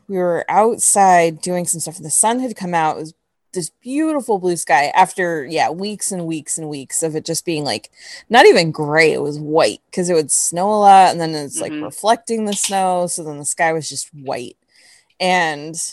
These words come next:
Speaker 1: just so blah and boring for weeks. And this one day, and it happened to be my birthday, and it was just this beautiful blue sky. The sun was out.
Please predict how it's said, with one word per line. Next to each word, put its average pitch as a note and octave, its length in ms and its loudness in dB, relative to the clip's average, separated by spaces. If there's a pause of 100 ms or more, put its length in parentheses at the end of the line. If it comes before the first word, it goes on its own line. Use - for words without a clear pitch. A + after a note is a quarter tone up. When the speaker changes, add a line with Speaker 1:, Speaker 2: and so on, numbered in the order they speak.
(220)
Speaker 1:
just - 360 0
so G3 220 4
blah D#3+ 580 0
and D3+ 120 -10
boring C3+ 640 -10
for E3+ 300 -8
weeks. D3 680 -6
And E3+ 340 2
this E3+ 180 -4
one F3+ 480 0
day, F3 520 4
and F3 140 -4
it E3+ 80 -2
happened B3+ 280 2
to C#4 60 -4
be A3 100 -4
my F3 180 -4
birthday, D#3+ 560 -8 (760)
and F#3+ 140 -2
it F3 80 0
was F3 180 -4
just F#3 200 -6
this E3+ 160 -10 (480)
beautiful C#4 720 0
blue F3 300 -4
sky. D#3 600 -2
The E3+ 100 -12
sun C#4 400 0
was A#3+ 220 -2
out. F#3 520 6